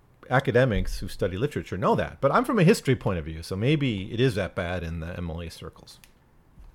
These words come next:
Who knows? Someone maybe can tell me. I just think this whole section is King ranting about something that's not really a problem. So that aside, I think the usefulness of this chapter,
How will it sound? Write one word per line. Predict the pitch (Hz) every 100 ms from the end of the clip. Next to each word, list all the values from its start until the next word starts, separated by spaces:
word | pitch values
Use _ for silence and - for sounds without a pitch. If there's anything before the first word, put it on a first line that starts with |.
| - - -
Who | 113
knows? | 95 78 - - - -
Someone | - - 95 87
maybe | 87 85
can | 90
tell | 90 107
me. | 87 85 - - -
I | - 180
just | 165 160 - - - - -
think | - 160 127 117 - - -
this | 127 123 -
whole | 110 98
section | - 92 - 95 82 82 - - _ _ - - _ _ _ _
is | 131 110 101 85 -
King | - 120 92
ranting | 85 98 123 180 180
about | 170 160 -
something | 139 139 139
that's | 95
not | 104 92
really | 110
a | 80
problem. | - 92 127 165 - - - - - - - - - - _ - - - -
So | - 190
that | 214 302
aside, | 170 - 151 127 98 92
I | 120
think | 139 180 -
the | 139
usefulness | 165 240 - 165 123 117
of | 90
this | 90
chapter, | - 85 78 - 85